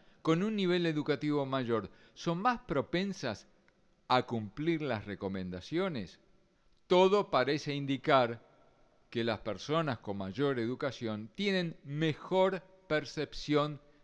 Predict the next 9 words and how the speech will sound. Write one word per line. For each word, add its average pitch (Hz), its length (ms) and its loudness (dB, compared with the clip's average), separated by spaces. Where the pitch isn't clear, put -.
de 131 160 0
la 139 160 4
realidad 135 800 4
y, 202 140 0
consecuentemente, 175 1700 -4
de 101 160 -2
los 107 140 0
peligros 110 500 -2
eminentes. 82 760 -10